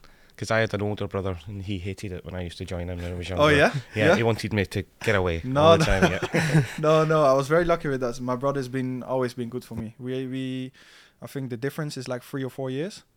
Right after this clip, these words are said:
Speaker 2: But, um, no, the way he is, he always was with me. I was always allowed to play with his friends, uh, outside, and he always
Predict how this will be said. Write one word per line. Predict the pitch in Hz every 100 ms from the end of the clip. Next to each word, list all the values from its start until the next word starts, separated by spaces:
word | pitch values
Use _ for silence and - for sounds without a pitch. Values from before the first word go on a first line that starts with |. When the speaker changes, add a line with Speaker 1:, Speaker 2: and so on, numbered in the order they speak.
| _ _ _
Speaker 2:
But, | 127 120 -
um, | 127 117 117 117 117 117 113 110 -
no, | 113 107
the | 107
way | 113 113
he | 113
is, | 113 - - -
he | - 117
always | 120 117 110
was | 120 120
with | 107
me. | 117
I | 110
was | 110 117
always | 120 120 113
allowed | 117 113 110
to |
play | 107 123
with | 110
his | 104
friends, | - 117 117 117 113 - -
uh, | 104 107
outside, | 107 - 113 113 110 -
and | 104 101
he | 110
always | 117 117 113